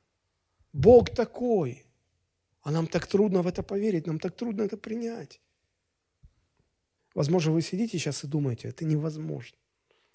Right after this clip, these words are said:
Ну как так? Ну, ну к-, ну так не быв-, да, так не бывает в-, среди людей, так не бывает. Но Бог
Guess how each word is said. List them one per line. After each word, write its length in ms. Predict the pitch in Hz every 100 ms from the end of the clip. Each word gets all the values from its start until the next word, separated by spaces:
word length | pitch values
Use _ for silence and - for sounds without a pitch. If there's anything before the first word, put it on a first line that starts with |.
| _ _ _ _ _ -
Ну 120 | 156
как 260 | - 190 -
так? 340 | - 120 -
Ну, 200 | 151 175 170 -
ну 140 | 175
к-, 200 | - - - - - _
ну 100 | 196
так 240 | 196 214 208
не 120 | 214
быв-, 300 | 220 196 175
да, 340 | 165 165 202
так 260 | - 190 -
не 120 | 202
бывает 600 | 170 180 185 156 139 -
в-, 680 | 143 139 - - - - -
среди 320 | - 156 143 143
людей, 380 | 151 139 98
так 220 | - 113 117
не 100 | 123
бывает. 480 | 139 131 90 - _ _ _ _ _ _ _ -
Но 160 | 135
Бог 320 | 135 147 139